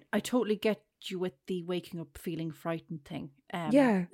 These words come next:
Speaker 2: I just really
Speaker 1: especially
Speaker 2: don't feel safe. That's what it feels like.
Speaker 1: Yeah, especially when you've been, as you were saying, like, um, woken up before you would naturally kind of wake up.
Speaker 2: Mm.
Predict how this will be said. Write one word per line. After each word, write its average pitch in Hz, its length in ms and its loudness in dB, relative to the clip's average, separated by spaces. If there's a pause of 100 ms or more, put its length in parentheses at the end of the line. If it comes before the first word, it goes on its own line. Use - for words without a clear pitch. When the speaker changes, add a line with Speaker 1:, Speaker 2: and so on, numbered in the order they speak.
(160)
Speaker 2:
I 269 80 6
just - 320 6
really 311 140 10
Speaker 1:
especially 247 80 6
Speaker 2:
don't 254 260 6
feel 214 220 8
safe. 170 420 4
That's - 240 2
what 190 80 4
it - 80 -2
feels 151 260 0
like. 139 380 -8
Speaker 1:
Yeah, 220 420 4
especially 269 440 0
when 277 120 6
you've 254 180 4
been, 202 320 -2 (100)
as 190 180 -2
you 185 60 -6
were 175 40 -4
saying, 175 280 -6
like, 160 400 -10
um, 175 400 -8
woken 208 400 2
up - 240 -12 (600)
before 190 300 -4
you 175 100 -4
would 175 140 -8
naturally 175 640 -6 (720)
kind 175 220 -6
of 165 80 -6
wake 160 340 -6
up. - 280 -12 (520)
Speaker 2:
Mm. 185 280 2